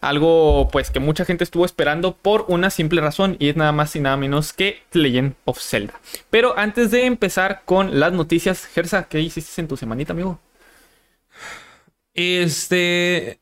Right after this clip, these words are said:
Speaker 2: ya en mi semana en stream terminamos, eh, God of War, eh, el juego del dos mil dieciocho. Yo nunca lo había jugado, güey.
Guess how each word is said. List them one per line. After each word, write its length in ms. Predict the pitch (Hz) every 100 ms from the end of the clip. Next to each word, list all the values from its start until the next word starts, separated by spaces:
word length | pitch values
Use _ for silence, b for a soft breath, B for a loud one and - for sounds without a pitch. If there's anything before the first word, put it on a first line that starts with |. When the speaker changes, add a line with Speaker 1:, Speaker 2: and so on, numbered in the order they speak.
| _
Speaker 2:
ya 1040 | 156 196 220 220 220 220 208 185 165 156 147
en 80 | 160
mi 60 | 160
semana 400 | 170 190 214 208
en 240 | 160 156
stream 380 | 147 - 175 196
terminamos, 1040 | 190 156 143 143 160 156 147 135 - - -
eh, 280 | 131 127 123
God 180 | 135 139
of 200 | 135 139
War, 420 | 139 156 165 - -
eh, 640 | 123 117 110 107 107 107
el 80 | 110
juego 260 | 139 147 151
del 240 | 131 120
dos 160 | 117 127
mil 100 | 143
dieciocho. 540 | 143 170 175 233 262 _ _ _ _ _ -
Yo 380 | 139 190 233 240
nunca 260 | 240 240
lo 60 | 233
había 120 | 233
jugado, 460 | 247 208 208 226 226
güey. 340 | 226 240